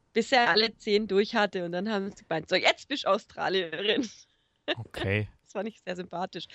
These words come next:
Speaker 1: Da waren auch so Filme dabei wie Red Dog und so. Also, äh, also wirklich richtig, richtig tolle. Und, ähm, ja.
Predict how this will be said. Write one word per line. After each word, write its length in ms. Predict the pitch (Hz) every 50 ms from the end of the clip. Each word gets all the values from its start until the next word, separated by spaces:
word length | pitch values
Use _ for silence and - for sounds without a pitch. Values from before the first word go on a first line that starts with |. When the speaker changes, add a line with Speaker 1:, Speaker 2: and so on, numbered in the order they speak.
| - - - -
Speaker 1:
Da 120 | 202 208
waren 200 | 196 190 226 208
auch 140 | - 202 214
so 180 | - - 196
Filme 320 | - - 220 208 233 240 214
dabei 440 | 208 196 - 185 185 180 185 180 160
wie 280 | 190 185 180 180 165 - _ - _ _
Red 220 | - 190 196 214 - _
Dog 360 | - 185 165 156 147 156 - -
und 140 | 160 160
so. 340 | 143 - 156 151 156 143 160 - _
Also, 400 | - 175 170 165 165 160 160 160
äh, 440 | - - - - - - - - - - - _
also 220 | - 170 - 170 -
wirklich 320 | - 202 - 247 220 - -
richtig, 280 | 226 - - - -
richtig 180 | 233 214 - -
tolle. 460 | - 202 196 208 208 180 147 156 180 - _ _ _ _ _ _ _ _ _ _ _ _ _ _
Und, 440 | _ 185 190 185 180 180 175 160 -
ähm, 560 | - - 160 170 165 165 156 156 156 147 151 - _ _ _ _ _ _ _ _ _ _ _ _ _ _ _ _ _ _
ja. 280 | - 151 151 151 156